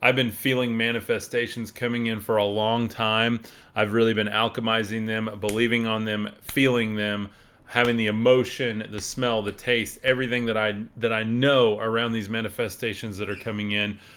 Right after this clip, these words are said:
Um, haven't seen 'em yet, still don't have proof, but I promise you there's gonna be big announcements, big things going on,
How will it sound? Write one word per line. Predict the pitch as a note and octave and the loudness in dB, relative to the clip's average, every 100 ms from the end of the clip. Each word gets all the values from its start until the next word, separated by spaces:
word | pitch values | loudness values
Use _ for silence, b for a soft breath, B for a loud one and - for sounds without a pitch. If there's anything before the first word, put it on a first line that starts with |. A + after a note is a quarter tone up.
| B B | B B
Um, | G#2+ G#2+ G2+ G2+ | 2 4 4 2
haven't | G2 C#3 D3 | 6 6 6
seen | - F#3+ | 8 8
'em | F#3 D3 | 8 4
yet, | D3 D3+ - - | 4 4 -2 -12
still | - - D#3 | -10 6 8
don't | D#3 D#3 | 8 4
have | D3+ D3+ C3+ | 4 2 2
proof, | E3+ E3 C#3 - B _ | 2 4 2 -2 B _
but | A2+ | 2
I | G2+ | 2
promise | - C#3 C3+ C3+ C3 | 2 0 2 0 -2
you | A#2+ A2 | -4 -4
there's | A2+ | -4
gonna | G2+ A#2+ | -6 -8
be | G#2+ | -6
big | G2 A2+ | -6 -4
announcements, | A2 A2 A2+ A2 A2+ F#2+ | -4 -4 -4 -6 -12 -12
big | F#2 B2 B2 | -2 -2 -2
things | A#2+ A2+ G2+ | -4 -4 -6
going | - G#2+ G#2+ | -4 -4 -4
on, | G#2+ G#2 G#2+ | -4 -2 -4